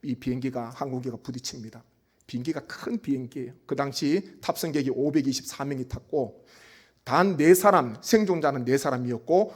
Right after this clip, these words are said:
오백이십 명이 그 자리에서, 어, 생명을 잃게 되었습니다. 충격적인 사건이잖아요. 비행기, 최첨단 그런 장치라 그러는데 이 비행기가 그 짧은 거리입니다. 불과 이렇게 해서 한 시간 정도면은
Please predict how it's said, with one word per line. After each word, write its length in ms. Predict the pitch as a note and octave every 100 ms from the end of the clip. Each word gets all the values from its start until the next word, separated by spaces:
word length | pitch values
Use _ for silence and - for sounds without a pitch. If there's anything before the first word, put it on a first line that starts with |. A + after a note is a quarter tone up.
| - -
오백이십 600 | C3+ D3 D#3 C3+ B2+ C#3
명이 180 | A#2 A2+
그 140 | -
자리에서, 680 | A#2+ A#2 A2 G#2 C3+ G3+ G#3+ _ _ -
어, 260 | A2+ G#2+ A#2+
생명을 440 | - D3 B2+ A2 B2
잃게 220 | D3+ -
되었습니다. 600 | - A#2 - D3 C3 - _ _ _ -
충격적인 560 | - C4 - - G3
사건이잖아요. 640 | F#3+ - - B2 - - _ _ _ _ _ _
비행기, 560 | - D3+ D3+ D3+ C#3 A2 _ -
최첨단 760 | - G#3 - F#3 F3+ C3 G#2+ - _ _
그런 400 | F3+ F3+ C3 A2 -
장치라 380 | D3 D3 F3+ C#3+
그러는데 600 | D3 C#3+ A#2+ F3+ A2 - - _
이 160 | - G3
비행기가 540 | E3+ D3 C#3+ C#3 A2+ G2 - _ _ _
그 180 | B3 B3
짧은 400 | - D#4 C#4 -
거리입니다. 460 | C3+ F2+ A2 F#2+ - -
불과 460 | G3 G3+ G3+ E3+ G#3+
이렇게 260 | F#3 F3+
해서 140 | E3+ F3+
한 160 | G#3
시간 260 | G#3 B3 G#3+
정도면은 560 | E3 E3+ E3 E3+ F#3